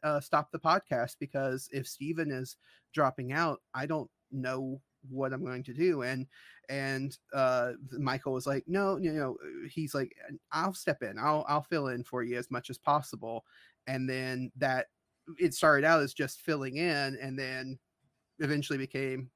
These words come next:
"Oh, he's my regular co-host," <laughs> which, you know, and it's, and it's, it's different for us because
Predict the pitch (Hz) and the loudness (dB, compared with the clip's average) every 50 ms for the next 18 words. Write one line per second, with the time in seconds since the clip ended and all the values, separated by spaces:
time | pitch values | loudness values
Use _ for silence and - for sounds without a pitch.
0 | _ - 185 185 143 139 139 143 139 131 - _ - - _ 135 131 131 127 123 | _ 2 4 4 4 0 -2 -6 -6 -6 -10 _ -20 -16 _ -2 0 0 0 0
1 | 123 123 131 127 113 - 165 160 170 135 107 98 87 113 - - - - _ - | -2 -2 -4 -6 -2 0 2 2 2 2 -2 -6 -8 -10 -14 -14 -16 -18 _ -20
2 | - - - - _ _ - 139 240 240 220 185 - 233 175 - - - - 339 | -20 -20 -20 -20 _ _ -6 -6 4 6 6 6 6 4 0 0 -4 -12 -10 -8
3 | 247 - 165 185 180 180 - - - 208 180 226 233 220 185 208 214 220 214 208 | 2 8 10 8 10 8 4 -8 -8 -8 -4 -2 -2 0 0 0 0 0 -2 -6
4 | - - 196 190 190 190 175 - - - _ 202 202 _ - 180 170 151 - - | -4 -2 -2 0 0 -2 -4 -6 -14 -16 _ _ _ _ 0 0 0 0 -4 -14
5 | - _ _ _ _ - 156 139 _ - 233 247 - 285 269 214 - - 185 165 | -16 _ _ _ _ -18 -18 -14 _ -4 -4 -4 -2 -4 -4 -4 -2 0 2 2
6 | 156 - - 139 156 165 170 151 - - _ - 143 - - 165 156 151 151 147 | 2 0 0 2 4 4 4 2 0 -8 _ -6 -6 -2 2 4 4 4 4 2
7 | 139 131 - - | -2 -6 -10 -18